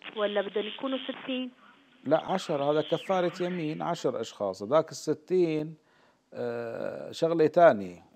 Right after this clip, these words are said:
Speaker 2: اللي عليه شهرين متتابعين وعجز عن الصيام، هذاك شيء تاني. أما لا، هلا، آه، كفارة يمين إطعام عشر مساكين. ناخذ اتصال. ألو.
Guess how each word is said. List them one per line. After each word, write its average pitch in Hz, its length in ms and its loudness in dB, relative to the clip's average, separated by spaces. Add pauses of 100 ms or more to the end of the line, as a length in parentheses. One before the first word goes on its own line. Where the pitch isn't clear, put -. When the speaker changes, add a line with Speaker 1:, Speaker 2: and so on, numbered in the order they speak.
Speaker 2:
اللي 113 160 -2
عليه 135 200 2
شهرين 135 440 2
متتابعين 107 1080 0 (640)
وعجز 131 580 6
عن 113 180 2
الصيام، 107 840 -4
هذاك 143 300 0
شيء 160 200 -2
تاني. 107 440 4
أما 123 180 -2
لا، - 220 0
هلا، 160 500 -4
آه، 135 240 -4
كفارة 180 580 -2
يمين 196 260 -6
إطعام 151 360 2
عشر 104 320 -6
مساكين. - 500 -16 (1080)
ناخذ 135 320 0
اتصال. 104 640 -6
ألو. 131 420 -6